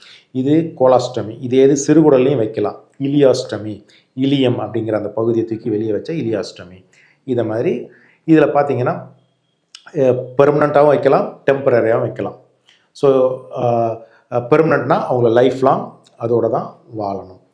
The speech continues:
டெம்பரரியா வைக்கிறது maybe அது அந்த எந்த காரணத்துக்காக பண்ணாங்களோ அது சில வாரங்கள், சில மாதங்கள்ல அதெல்லாம் முடிச்சு திருப்பி பழைய மாதிரி ரெகுலரா வச்சிருவாங்க. சரி,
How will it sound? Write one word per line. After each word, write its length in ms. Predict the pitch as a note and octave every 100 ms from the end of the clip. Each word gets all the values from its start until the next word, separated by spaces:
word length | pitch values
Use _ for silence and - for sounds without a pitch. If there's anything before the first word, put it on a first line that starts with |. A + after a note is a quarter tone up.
| _ _ _ _ _ _ E3+
டெம்பரரியா 480 | E3+ F3+ D#3+ C#3+
வைக்கிறது 460 | B2+ B2 A#2+ D#3 -
maybe 420 | C#3+ B2 F3+ A#3+ -
அது 440 | C3+ B2+ A#2+ - -
அந்த 360 | A#2 A#2 A2+
எந்த 380 | A#2 C3 C#3 C#3
காரணத்துக்காக 600 | B2+ B2+ B2+ B2 A#2+ A2+ -
பண்ணாங்களோ 500 | A2+ G#2+ G#2 D#3+ - _ _ _
அது 160 | A#2+ A#2
சில 200 | A#2 G#2+
வாரங்கள், 460 | A2+ A2+ A#2 G2+
சில 200 | - B2
மாதங்கள்ல 800 | G#2+ A2 A2+ A2 G#2 A2 F#3+ -
அதெல்லாம் 280 | A#2+ A2+ A2
முடிச்சு 280 | A2 - -
திருப்பி 280 | D3 - D3
பழைய 280 | A2+ G#2
மாதிரி 200 | A2+ D#3+
ரெகுலரா 340 | A2+ G#2 G#2 G#2+
வச்சிருவாங்க. 420 | - - F2 - _ _ _
சரி, 240 | _ A2